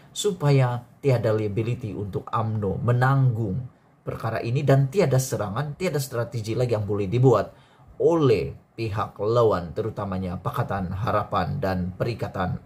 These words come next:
Nasional. Beberapa komen telah dikatakan oleh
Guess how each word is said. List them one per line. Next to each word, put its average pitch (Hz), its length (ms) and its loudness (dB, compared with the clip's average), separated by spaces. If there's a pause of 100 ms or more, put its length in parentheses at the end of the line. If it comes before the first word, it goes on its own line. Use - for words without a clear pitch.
Nasional. 87 800 -4 (400)
Beberapa 143 480 4
komen 143 320 0
telah 127 240 2
dikatakan 120 560 -4
oleh 104 640 2